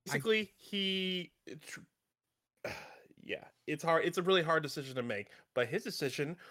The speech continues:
was to lie and say, "Yes, Connor was my friend, and we were friends for a very, for a very long, long time." And it's like, it's like, "We, we didn't do it.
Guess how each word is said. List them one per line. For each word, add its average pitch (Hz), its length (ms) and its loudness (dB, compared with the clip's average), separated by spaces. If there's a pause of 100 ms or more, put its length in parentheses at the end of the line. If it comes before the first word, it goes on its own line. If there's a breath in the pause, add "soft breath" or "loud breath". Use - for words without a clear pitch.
(220 loud breath)
was 123 360 4
to 147 320 0
lie 123 420 4
and 143 160 0
say, 156 140 2
"Yes, 151 420 2
Connor 147 500 0
was 131 240 0
my 127 140 4
friend, 123 400 0 (400 loud breath)
and 131 260 2
we 143 140 0
were 143 240 6
friends 131 320 0
for 135 180 6
a 120 60 4
very, 123 360 6 (600 loud breath)
for 127 80 0
a - 20 0
very 123 220 6
long, 120 220 2 (520)
long 123 200 2
time." 123 380 2
And 113 80 -4
it's 110 120 -6
like, 113 120 -4
it's 117 140 -10
like, 117 180 -6
"We, 143 480 -2
we 156 120 -2
didn't 165 300 0 (280)
do 147 200 4
it. - 80 0